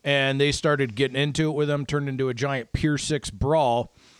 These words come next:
And the guy ultimately ended up, like, choking, uh, another guy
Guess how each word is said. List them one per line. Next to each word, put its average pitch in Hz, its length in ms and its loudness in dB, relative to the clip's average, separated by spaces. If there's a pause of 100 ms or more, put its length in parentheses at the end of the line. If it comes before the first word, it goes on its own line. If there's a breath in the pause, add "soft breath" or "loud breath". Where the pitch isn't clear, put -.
(180 soft breath)
And 135 380 0
the 127 60 2
guy 139 500 2
ultimately 131 720 -2
ended 127 260 0
up, 123 220 -2
like, 113 200 -4
choking, 147 720 0 (200)
uh, 113 640 -2
another 120 500 0
guy 107 400 -2